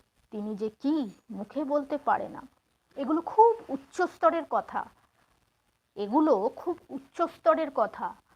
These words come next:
আমরা আমাদের সাধারণ বুদ্ধিতে এই জ্ঞানী, ব্রহ্ম, ভগবান লাভ এগুলো শুনলে আমাদের অনেক সময় মনে হয় কীরকম যেন কথাগুলো। আমরা তো ভাই সাধারণ মানুষ,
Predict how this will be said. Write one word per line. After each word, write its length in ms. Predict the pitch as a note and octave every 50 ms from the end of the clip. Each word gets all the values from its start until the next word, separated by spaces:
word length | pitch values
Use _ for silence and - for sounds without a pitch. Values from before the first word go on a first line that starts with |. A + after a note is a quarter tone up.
| _ _ _ - - - -
আমরা 320 | A3 A#3+ B3 B3+ D#4 D4+
আমাদের 240 | C#4+ D4 D4 D4+ D4
সাধারণ 540 | - - - A#3+ A3 A3 A3 C#4+ D4 C#4+ C4
বুদ্ধিতে 500 | A3 B3 A3+ G3 - - D#4 C4+ - A#3
এই 340 | F3+ D#3+ - - A#3 B3 G#3+
জ্ঞানী, 580 | F#3 F#3+ B3 A#3 A#3 A#3 A#3+ A#3 A#3+ A#3+ A#3
ব্রহ্ম, 680 | G#3 F#3+ A#3+ B3 A#3+ A#3+ A#3+ A3+ A3+ G#3+ A3 A3 G#3+ - - - - - _ _ _
ভগবান 500 | - A3+ A3+ A#3 A#3+ A#3+ A3+ A#3+ A#3 A3+
লাভ 320 | A3 A3 A3 G#3+ G#3+ G#3+ G3 - _ _ _ _ _ _ _ -
এগুলো 260 | A#3 A3 A#3 C4 C4+
শুনলে 420 | - - - C#4 C4 C4 C4 C4+
আমাদের 280 | C4 B3 B3 A#3+ B3+ B3
অনেক 180 | A#3 B3 -
সময় 260 | - - C#4+ B3+ C4 B3
মনে 240 | A#3+ G#3+ A3+ A#3+
হয় 300 | B3 F#3+ A#3 G3+ F#3+ - - _ _ _ _ -
কীরকম 420 | D#4+ C#4 E4+ E4 E4 F4 D#4 C#4
যেন 240 | C4 A#3 F#3 F#3 G3+
কথাগুলো। 580 | - A3+ A3 - G#3 A#3+ G#3+ F#3 - - - - _ _ _ _ _ _ _ _ _ _ _ -
আমরা 280 | - B3+ C4 C#4 D#4
তো 120 | D4+ - D#4
ভাই 220 | A#3+ C4+ D4+ D4
সাধারণ 440 | C#4 - B3+ A3 G#3+ C4+ C4 D4 C#4+
মানুষ, 420 | C4+ B3 A#3 B3 C#4+ D#4 C4 G#3